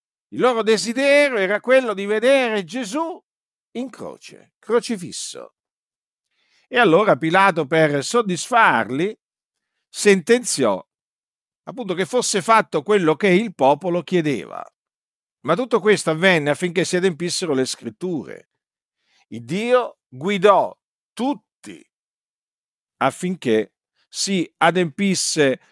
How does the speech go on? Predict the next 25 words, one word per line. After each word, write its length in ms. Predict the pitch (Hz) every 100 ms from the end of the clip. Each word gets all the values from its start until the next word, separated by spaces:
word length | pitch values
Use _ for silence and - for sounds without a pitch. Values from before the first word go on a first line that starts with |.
| _
quello 340 | - 208 190 147
che 240 | 180 165 -
aveva 400 | 156 151 165 170
detto 460 | 151 147 - 160
dover 600 | 147 156 135 147 143 160 -
accadere. 920 | 156 - 160 135 101 65 50 50 _ _ _ _ _ _ _ _ _ _ _ _ _
E 120 | - 151
infatti 500 | 160 156 147 - 143
questo 340 | 147 143 147
è 60 | 131
quello 320 | 135 131 131
che 100 | 147
avvenne. 720 | 143 156 160 160 165 165 156 - -
Gesù 400 | 92 123 - 170
fu 160 | 147 131
portato 580 | 117 120 - 156 151 135
al 120 | 123
Golgota 720 | 147 156 147 143 135 143 123 _ _ _ _ _ _ _ _ _ _ _ _ _ _
e 340 | - 160 - _ _ _ _ _
crocifisso 920 | - 170 139 113 120 - - 117 110 _ _ -
in 160 | 120
mezzo 680 | 156 185 147 135 151 143 -
a, 340 | 139 139 135 -
eh, 300 | 120 120 117
due 560 | 113 120 117 113 107